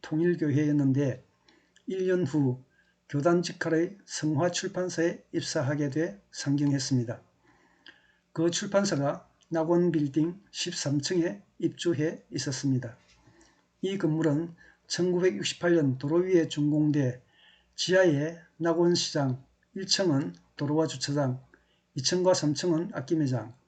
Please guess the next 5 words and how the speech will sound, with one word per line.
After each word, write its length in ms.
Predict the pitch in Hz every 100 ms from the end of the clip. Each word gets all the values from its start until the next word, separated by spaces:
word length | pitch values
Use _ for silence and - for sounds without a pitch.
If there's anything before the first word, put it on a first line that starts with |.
| _ _ _ _
사 200 | - 131
층은 420 | - 175 170 175 - _ -
극장과 880 | - - - 180 180 147 151 170 - -
악기 420 | 165 135 - 180
사무실, 520 | 175 147 156 160 135